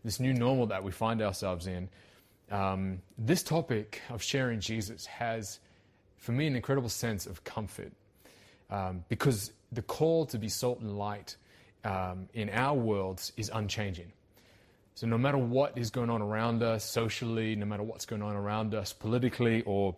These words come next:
pandemically, um, there are always people in our worlds that don't yet know the life-changing reality of a relationship with the God of the universe. Secondly, I think it's a great thing for us to be talking about because our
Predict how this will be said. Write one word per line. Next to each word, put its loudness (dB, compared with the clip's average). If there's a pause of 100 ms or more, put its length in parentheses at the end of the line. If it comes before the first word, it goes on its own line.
pandemically, 0 (500)
um, -4
there 2 (220)
are 0
always 2
people -4
in -2
our -2
worlds -4 (320)
that -2 (500)
don't 2
yet 2
know 2
the -2
life-changing 0
reality -2 (360)
of 0
a 0
relationship 0 (440)
with -4
the -2
God 4 (400)
of 0
the -2
universe. 0 (500)
Secondly, 2
I 0
think 2
it's -2
a 2
great 0 (480)
thing 2
for 0
us 2
to -2
be 0
talking 2
about 0
because 0
our -6